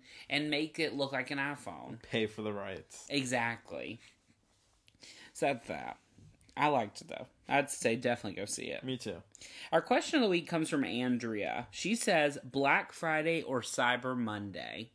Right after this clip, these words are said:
Speaker 2: Black Friday.
Speaker 1: I've never bought anything on Cyber Monday.
Speaker 2: Me either.
Speaker 1: Uh, this year, though, Black Friday sort of was similar to Cyber Monday. Like,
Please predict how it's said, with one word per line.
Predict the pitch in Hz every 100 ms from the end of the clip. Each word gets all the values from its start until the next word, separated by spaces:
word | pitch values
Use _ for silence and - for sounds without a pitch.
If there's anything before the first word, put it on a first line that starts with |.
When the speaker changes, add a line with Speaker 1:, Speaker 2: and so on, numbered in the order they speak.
| -
Speaker 2:
Black | 117 107
Friday. | - 104 98 101 113 - - - -
Speaker 1:
I've | 131 180 165
never | 127 135 139
bought | 120 113 - -
anything | 110 110 107 98
on | 98
Cyber | 104 95 101 95
Monday. | 92 85 90 65
Speaker 2:
Me | 113 113
either. | 107 104 107 - -
Speaker 1:
Uh, | - 139 123
this | 175 269 -
year, | 208 165
though, | 147 143
Black | 127 143 185
Friday | 160 156
sort | 143 147
of | 131 110
was | 107 117 127 123
similar | - - 123 120 131 135
to | 135 135
Cyber | 147 139 139
Monday. | 135 139 139
Like, | 120 -